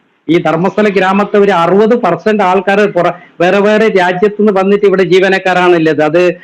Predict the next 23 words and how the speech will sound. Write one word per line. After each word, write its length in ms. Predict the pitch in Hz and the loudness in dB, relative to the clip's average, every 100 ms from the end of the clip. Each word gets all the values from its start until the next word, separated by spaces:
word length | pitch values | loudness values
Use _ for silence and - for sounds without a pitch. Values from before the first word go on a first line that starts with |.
| - - 156 | -18 -10 -4
ക്രൈസ്തര്, 520 | 160 165 185 185 190 | -2 -2 -2 0 0
മുസൽമാനായിട്ട്, 840 | 165 151 - 185 185 185 175 170 | 0 -2 -2 0 0 0 0 0
ഹിന്ദുക്കളായിട്ട്, 880 | 175 180 175 175 175 170 170 185 175 | 2 2 2 0 0 0 0 0 2
ജൈനായിട്ട് 440 | 170 175 175 175 | 2 2 0 0
എല്ലാ 320 | 165 170 196 226 | 0 0 0 0
മതക്കാരും 640 | 208 196 208 233 240 233 | 0 -2 -2 0 0 0
കൂടിയിട്ടുള്ള 480 | 214 202 202 202 208 | 0 0 0 2 2
ഒരു 260 | 202 208 | 2 2
ഗ്രാമമാണ്. 600 | 180 175 180 180 151 180 240 _ _ _ - | 0 0 0 0 0 -2 -4 _ _ _ -2
കൂടാണ്ട് 360 | 262 285 277 | 2 2 2
ഇവിടെ 140 | 247 240 | 2 2
ഒരു 180 | 226 240 | 2 2
മതീയ 400 | 208 208 233 254 | 0 2 0 0
കലഹങ്ങളാകാത്ത, 1040 | 233 220 233 233 208 220 233 233 269 302 - _ | 0 0 2 0 0 0 -2 -2 -2 -2 -8 _
ഇതുവരെ 360 | 190 185 262 262 | -2 0 0 2
ആകാത്ത 380 | 208 214 220 220 | 0 0 0 0
ഒരു 120 | 214 | 0
നല്ല 220 | 196 196 | 0 0
ഐക്യത്തിൽ 460 | 185 202 226 208 202 | 0 0 -2 -2 -2
പോകുന്ന 240 | 196 202 | 0 0
ഒരു 80 | 196 | 0
ഗ്രാമവും 460 | 185 196 214 254 233 | 0 0 0 2 2
ഇതാണ്, 320 | 180 135 | 0 -2